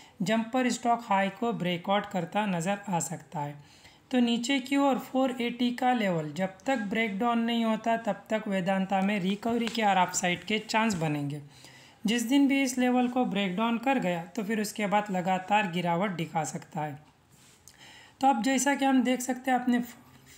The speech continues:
रेजिस्टेंस के पास फ़ाइव हंड्रेड के पास स्टॉक ने क्लोजिंग दी है, तो कल के दिन में इस लेवल का ब्रेकआउट दिखा सकता है। अगर इस लेवल को ब्रेकआउट कर जाता है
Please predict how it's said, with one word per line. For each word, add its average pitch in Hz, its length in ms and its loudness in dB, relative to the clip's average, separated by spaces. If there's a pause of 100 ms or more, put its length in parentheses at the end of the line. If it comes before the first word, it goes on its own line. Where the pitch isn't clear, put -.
(180)
रेजिस्टेंस 240 580 0
के 214 160 -2
पास 175 280 -2
फ़ाइव 233 220 2
हंड्रेड 226 400 -2
के 240 160 -6
पास 233 340 0 (500)
स्टॉक 226 320 0
ने 240 120 2
क्लोजिंग 220 420 0
दी 180 160 4
है, 165 140 0
तो 208 140 -6
कल 233 220 -2
के 262 160 -2
दिन 254 180 2
में 254 160 4
इस 240 160 0
लेवल 220 260 0
का 233 160 -2
ब्रेकआउट 185 500 0
दिखा 180 300 -2
सकता 170 340 -6
है। 269 80 0
अगर 214 160 -2
इस 214 140 -4
लेवल 208 240 -4
को 214 160 -6
ब्रेकआउट 180 480 -2
कर 226 180 -4
जाता 226 300 0
है 247 180 2